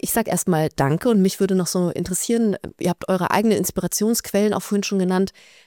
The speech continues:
aber gibt's eine Person oder vielleicht auch noch mal eine andere Quelle außer unserem Podcast, wo ihr sagt, wenn du heute das irgendwie spannend fandst, aber sagst, ich möchte noch ein bisschen mehr einsteigen,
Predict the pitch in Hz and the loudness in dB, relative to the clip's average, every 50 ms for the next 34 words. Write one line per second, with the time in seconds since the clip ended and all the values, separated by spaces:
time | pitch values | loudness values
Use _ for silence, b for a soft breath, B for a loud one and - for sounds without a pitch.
0 | b - - 180 185 196 226 - - - 214 196 - 190 196 175 - 202 220 233 | b -4 -2 0 0 0 0 -2 -2 -4 -4 -4 0 0 -2 0 2 2 2 2
1 | 254 247 240 226 - - 190 180 - 190 185 - - 180 175 175 175 175 170 175 | 2 2 2 2 0 0 -2 -2 -2 -2 -4 -2 -2 -2 0 0 0 0 0 -2
2 | - - 202 214 202 - - - 196 202 185 - - 135 147 185 - - 202 - | 0 0 0 0 0 0 -2 0 0 0 0 0 0 0 0 0 0 -2 -2 -2
3 | 208 208 - - 214 208 - - 226 202 214 - - - b b b b b b | -2 -2 -2 -2 -4 -4 -2 -2 -2 -2 -2 -2 -6 -8 b b b b b b
4 | - 190 190 185 180 185 185 - - b b b b b b b b b b b | 2 4 4 6 4 2 2 0 -4 b b b b b b b b b b b
5 | b _ _ - 208 208 202 208 226 254 - - 247 208 - - 202 196 196 - | b _ _ 4 4 6 6 4 4 2 2 0 -2 0 0 0 0 0 -2 -2
6 | - 196 208 226 226 - - 180 170 170 - - - 151 151 180 185 - - - | -2 0 0 0 -2 -2 0 0 0 0 0 -2 -4 -4 -4 -4 -4 -4 -6 -4
7 | 220 226 - - 214 190 190 202 190 - 196 190 180 160 - 180 185 - - - | -4 -6 -4 -4 -4 -2 -2 -2 -2 -2 -2 -2 -2 -2 -2 -2 -4 -4 -4 -4
8 | 135 123 131 147 156 185 220 | -4 -4 -4 -2 -2 -2 -2